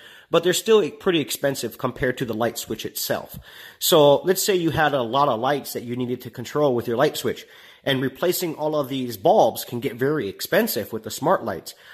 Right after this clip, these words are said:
So that's when you could actually utilize the smart in-wall light switch, right? 'Cause it's a cheaper alternative instead of changing out all your lights,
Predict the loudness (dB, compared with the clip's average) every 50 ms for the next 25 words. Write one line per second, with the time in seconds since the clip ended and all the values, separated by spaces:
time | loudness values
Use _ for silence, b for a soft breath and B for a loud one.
0 | B B B -4 -2 0 4 4 4 4 2 2 0 0 0 0 0 -2 -2 -2
1 | -2 0 0 0 -2 -4 -6 -6 -6 -6 -4 0 0 2 2 4 4 4 4 4
2 | 2 0 -2 -4 -8 -8 -8 -8 -8 -6 -6 -2 2 4 4 4 2 0 -6 -16
3 | _ -2 0 0 0 2 2 4 4 6 6 4 2 0 -4 -12 -10 -4 0 0
4 | 0 0 0 -4 -4 0 2 0 0 0 -4 -12 -12 -14 b b b b b b
5 | b b b _ _ _ 2 4 4 4 4 4 2 2 0 -2 -4 -4 -4 -2
6 | 0 0 0 0 0 0 0 0 0 0 0 0 0 0 -2 -2 -2 -4 -2 -2
7 | -2 -2 0 2 2 0 2 2 2 2 2 2 2 0 2 2 2 2 2 -2
8 | -6 -10 -12